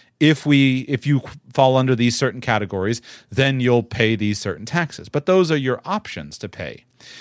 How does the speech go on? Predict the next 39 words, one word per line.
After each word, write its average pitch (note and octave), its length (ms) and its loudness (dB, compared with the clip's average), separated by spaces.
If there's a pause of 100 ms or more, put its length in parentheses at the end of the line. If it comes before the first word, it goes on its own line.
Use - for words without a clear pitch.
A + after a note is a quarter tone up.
(160)
And C#3 100 0
the C#3+ 60 4
reason A#3 260 4
they're E3 100 2
your C#3 120 0
options F3 340 -2
to - 60 -8
pay G#2 220 -2
is G2+ 100 -6
not F3+ 240 0
because G#2+ 420 -4
you G#2 80 -4
can't A#2 260 -4
be G2+ 100 -6
forced A2 500 0
to, G2+ 240 -2 (340)
uh, D#2+ 300 -10
pay C3+ 240 0
a B2 80 2
certain A2+ 320 -4
thing A2+ 240 -2
or F2 80 -4
do A#2 220 4
a B2 60 4
certain A2 260 -4
thing G#2 180 -4
because G#2 260 -4
you G2+ 80 -6
participated G#2 440 -6
in F#2 80 -6
the F#2 100 -6
activity, F2+ 460 -6 (480)
but D3+ 160 2
because F3 580 2
your C#3+ 140 -2
participation D3 680 -4
in B2 80 -4
the A#2 120 -2
activity G#2+ 560 -4